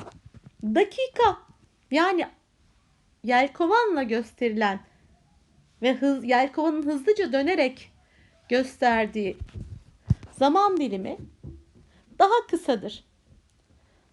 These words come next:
Saat ise daha uzun bir zaman dilimini anlatır. Bir dakika kısadır. Bir saat bir dakikaya göre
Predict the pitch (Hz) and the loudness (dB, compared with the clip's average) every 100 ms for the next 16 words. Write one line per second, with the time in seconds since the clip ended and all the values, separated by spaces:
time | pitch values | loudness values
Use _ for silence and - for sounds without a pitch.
0 | _ - 262 247 453 - - - 214 - | _ 0 6 6 6 2 -10 -10 -8 -4
1 | 196 277 - - 214 294 440 453 330 403 | -2 -2 -6 -8 -2 0 0 0 0 2
2 | 480 427 403 262 294 285 285 269 262 262 | 2 4 2 2 0 2 0 0 -2 0
3 | 254 240 240 247 254 262 - _ _ - | 0 0 -2 -4 -6 -8 -8 _ _ -14
4 | - - - _ - - - _ 233 349 | -14 -16 -20 _ -20 -20 -20 _ 2 4
5 | 466 311 302 320 311 453 453 415 453 320 | 6 4 -2 -2 0 0 0 2 2 2
6 | 285 - - _ - - _ _ _ _ | 0 -8 -20 _ -20 -20 _ _ _ _
7 | _ _ _ _ _ 196 262 370 - 277 | _ _ _ _ _ -2 0 0 0 2
8 | 233 320 - - _ _ _ - 202 247 | 2 2 -4 -20 _ _ _ -10 -2 -2
9 | 262 233 226 - - 208 202 190 208 339 | 0 -2 -2 -8 -4 -2 -2 -4 -2 -2